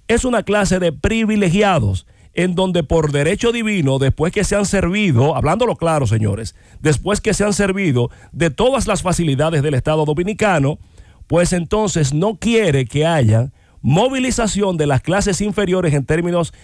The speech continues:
económicos hacia su espacio de privilegio. Por eso usted ve que se inventa la ley tres cuarenta cero seis para que no haya democratización de los presupuestos en participación en obras públicas, por eso usted ve lo difícil del acceso al crédito para cualquier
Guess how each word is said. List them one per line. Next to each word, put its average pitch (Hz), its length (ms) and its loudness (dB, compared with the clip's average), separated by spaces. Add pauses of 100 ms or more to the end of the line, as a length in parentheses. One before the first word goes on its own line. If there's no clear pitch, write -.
(140)
económicos 190 800 -2 (100)
hacia 170 320 0
su 220 400 -2
espacio 131 560 0
de 120 100 0
privilegio. 87 680 -4 (580)
Por 123 160 2
eso 147 160 0
usted 170 200 0
ve 165 120 2
que 156 120 0
se - 80 2
inventa 143 380 0
la 135 60 0
ley 147 140 -2
tres 151 180 -2
cuarenta 143 360 0
cero 131 240 0
seis 185 380 0 (280)
para 139 200 0
que 131 120 0
no 147 160 0
haya 151 140 0
democratización 139 640 0
de 139 80 0
los 127 80 0
presupuestos 131 580 0
en 127 80 0
participación 127 760 -2 (300)
en 127 140 2
obras 143 220 4
públicas, 160 560 0 (280)
por 139 140 2
eso 156 160 0
usted 160 200 0
ve 160 240 0 (160)
lo 175 280 2
difícil 196 520 -2
del 160 160 0
acceso 180 380 0
al 147 120 0
crédito 180 400 -2
para 135 200 0
cualquier 139 500 -2